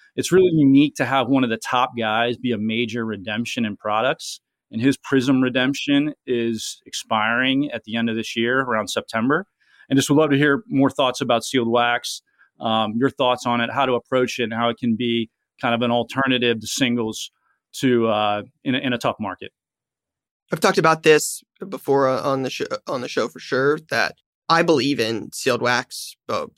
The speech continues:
Speaker 2: a hundred percent. It's not as enjoyable to collect per se as a LaMelo Ball National Treasures patch auto,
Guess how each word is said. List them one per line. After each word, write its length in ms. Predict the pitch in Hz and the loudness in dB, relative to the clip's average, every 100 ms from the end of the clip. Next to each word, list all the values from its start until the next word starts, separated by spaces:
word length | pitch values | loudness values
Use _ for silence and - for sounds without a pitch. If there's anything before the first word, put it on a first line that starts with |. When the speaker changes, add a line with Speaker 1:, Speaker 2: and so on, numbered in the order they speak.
| - | -20
Speaker 2:
a 40 | 160 | -6
hundred 340 | 202 135 127 | -2 -2 -4
percent. 420 | 135 - 160 165 _ _ _ _ _ - | -6 -2 -2 -2 _ _ _ _ _ -6
It's 180 | 151 | -2
not 140 | 190 165 | 2 4
as 200 | 156 151 | 2 2
enjoyable 840 | 170 139 139 156 165 180 190 196 | 0 -2 2 4 6 4 4 2
to 220 | 196 208 | 0 -4
collect 540 | 196 202 190 202 - - _ _ | -2 0 2 0 -4 -20 _ _
per 140 | - 165 | 0 0
se 340 | - 170 170 | 2 0 2
as 380 | 139 135 135 139 | 2 2 0 -2
a 100 | 143 | -4
LaMelo 440 | 127 139 139 135 131 | -2 0 2 2 2
Ball 340 | 135 127 127 | 2 2 0
National 340 | 139 131 - 131 | -2 -4 -4 -4
Treasures 300 | 139 135 139 | -4 -6 -6
patch 260 | 139 120 | -6 -4
auto, 360 | - 131 170 | -2 0 0